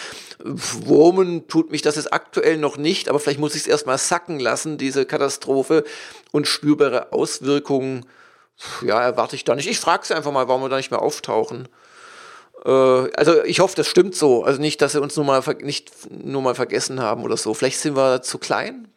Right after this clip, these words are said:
Keine Ahnung, ich frag sie. Ähm, also ein Mitglied der Chefredaktion. Dann fragt Han Solo,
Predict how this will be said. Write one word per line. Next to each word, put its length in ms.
Keine 220
Ahnung, 180
ich 160
frag 260
sie. 280
Ähm, 560
also 160
ein 100
Mitglied 320
der 80
Chefredaktion. 920
Dann 200
fragt 420
Han 180
Solo, 800